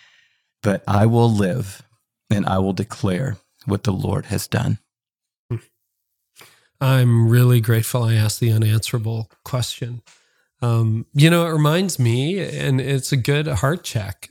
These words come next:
Speaker 2: 'cause I'm preaching again this fall, and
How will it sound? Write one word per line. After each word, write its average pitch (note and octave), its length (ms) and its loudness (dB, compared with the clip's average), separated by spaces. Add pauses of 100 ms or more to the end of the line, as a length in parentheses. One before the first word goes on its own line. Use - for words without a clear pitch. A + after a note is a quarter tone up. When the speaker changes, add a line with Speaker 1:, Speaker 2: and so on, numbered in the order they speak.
(240)
Speaker 2:
'cause B2 180 2
I'm B2 120 2
preaching C#3+ 340 2
again A#2 180 2
this A2+ 160 0
fall, A#2 540 -2 (600)
and A#2 600 2